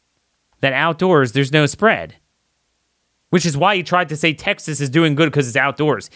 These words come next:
He made that up. They're more indoors than the northern states, which are, which have increasing cases. But the point being, why is he not calling the dogs off and saying, "How in the world could you take people that have no symptoms and they're children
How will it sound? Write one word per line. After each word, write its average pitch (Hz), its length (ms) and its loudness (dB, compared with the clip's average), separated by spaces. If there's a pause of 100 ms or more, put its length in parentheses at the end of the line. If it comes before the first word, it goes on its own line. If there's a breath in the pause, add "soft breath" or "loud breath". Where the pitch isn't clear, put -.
He 175 80 0
made 180 220 2
that 143 100 2
up. 156 280 0 (220)
They're 147 100 2
more 160 260 4
indoors 151 400 2
than 135 140 0
the 123 40 -2
northern 143 360 2
states, 127 280 -2
which 123 160 -4
are, 120 240 2 (520 soft breath)
which 135 160 0
have 139 160 -2
increasing 113 400 -4
cases. 180 500 -2 (580)
But 156 120 -2
the 151 40 0
point 196 280 2
being, 156 400 2 (480)
why 180 340 4
is 240 240 -2
he 233 160 2
not 233 380 2
calling 214 320 0
the 196 100 2
dogs 175 420 0
off 110 360 -2 (260 soft breath)
and 180 160 -2
saying, 202 400 0 (520 soft breath)
"How 294 380 -2
in 269 100 0
the 247 100 4
world 233 440 4
could 220 140 0
you 208 100 -2
take 226 320 0
people 180 460 2 (200 loud breath)
that 196 140 0
have 196 140 0
no 240 220 4
symptoms 214 460 0
and 226 180 0
they're 214 100 2
children 190 600 2